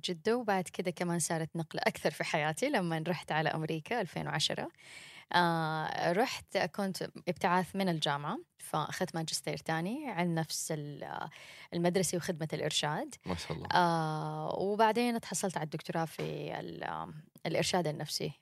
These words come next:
Speaker 1: بشكل عام لكل الفئات يعني. آه، خلال إقامتي في أمريكا طبعا، بس باختصار يعني، كانت هي دراسة وتقريبا تقدر تقول عمل في نفس الوقتين. برنامج اللي كنت أخذه في الماجستير والدكتوراه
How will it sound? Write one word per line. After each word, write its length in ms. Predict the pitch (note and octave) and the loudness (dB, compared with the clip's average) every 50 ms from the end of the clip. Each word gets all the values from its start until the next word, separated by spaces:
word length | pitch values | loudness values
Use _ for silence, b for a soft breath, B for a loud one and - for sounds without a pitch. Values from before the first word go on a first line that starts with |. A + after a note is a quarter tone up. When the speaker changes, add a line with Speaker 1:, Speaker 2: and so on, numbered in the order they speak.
| _ | _
Speaker 1:
بشكل 320 | - E3+ - F3+ - E3+ D3+ | -6 -4 -4 -2 -2 -2 -4
عام 180 | D3 D3 D3 | -2 -4 -4
لكل 260 | D#3 D#3 - G#3+ G3 F3 | -6 -4 -2 2 2 2
الفئات 520 | D#3 - - - - C#3+ C#3 D3 - - | 2 2 -2 0 2 2 2 2 -2 -6
يعني. 340 | C#3+ C#3 D#3 - - E3 - B B B B B B B B B - - | -6 -6 -6 -8 -10 -12 -12 B B B B B B B B B 0 2
آه، 540 | F#3+ F#3 F#3 F3+ F3 F3 E3+ B2+ F3+ - - - | 4 4 6 6 6 6 6 4 0 0 0 2
خلال 480 | - B3+ B3+ C4 C#4 C#4 C#4 C4 - | 2 6 8 8 8 8 8 6 4
إقامتي 500 | - A3+ - - A#3+ A#3 A3+ G#3 E3+ G3 | 2 0 4 4 4 6 6 4 2 0
في 120 | - - F#3 | 0 2 2
أمريكا 320 | F#3 F#3+ G3 F#3+ - G#3 | 4 4 4 4 2 0
طبعا، 220 | - G#3 G3 F#3 | 0 2 2 4
بس 340 | F3+ F#3 D3+ - - - - | 2 2 2 0 -2 -4 -2
باختصار 680 | F3 F3+ F#3 - - - E3 - - G#3+ F#3 E3 D#3 | 4 4 4 4 4 4 4 6 6 8 6 6 4
يعني، 460 | D3+ D3+ D3+ D3+ D#3+ F#3 A3+ C4 C4+ - | 2 0 0 0 0 2 2 2 2 4
كانت 420 | - G#3+ G3+ G3+ G3 F#3 - - | 4 4 6 6 4 2 4 4
هي 140 | G#3 F#3+ F#3 | 6 6 6
دراسة 720 | D#3+ F3+ F#3+ G3+ A3 A3+ G#3+ - - F3 E3+ F#3+ G#3+ A3 | 6 6 6 8 6 6 6 4 4 4 4 4 4 4
وتقريبا 720 | - - F#3 F3+ F3+ F3+ F3+ - G3 - - A3 G#3+ G3 | 4 4 4 4 4 2 2 0 -2 0 0 0 2 2
تقدر 240 | F3+ - F#3 F3+ F3+ | 0 -2 0 0 0
تقول 280 | D#3+ - E3 F3+ F3 E3+ | 0 0 0 0 0 2
عمل 240 | D3+ F3 E3+ D#3+ | 2 2 2 2
في 140 | D3+ - - | -2 -2 -4
نفس 180 | D#3+ D#3+ - - | -2 -2 -2 -2
الوقتين. 400 | - - E3 - - - F3+ F3+ | -2 -2 -4 -4 -4 -6 -2 -2
برنامج 480 | F3 E3 F#3 G3 G3+ G#3 G#3 F#3+ F3+ | 0 2 2 2 2 2 2 0 0
اللي 140 | F3+ F3 F3 | 2 2 0
كنت 260 | D#3 - F#3 F3 D#3 | 0 0 -2 0 2
أخذه 300 | F3+ F3 E3+ - - E3+ | 2 0 0 0 -2 -6
في 120 | D#3+ - G#3 | -2 -2 0
الماجستير 500 | G#3 G3 F3 D#3 D#3 - - F3 E3 D#3+ | 0 0 0 -2 -4 -2 0 0 -2 -2
والدكتوراه 540 | D#3+ D#3+ E3+ E3 - - E3 E3 F3 G#3 | -2 -6 -6 -8 -4 -2 -2 0 -2 -2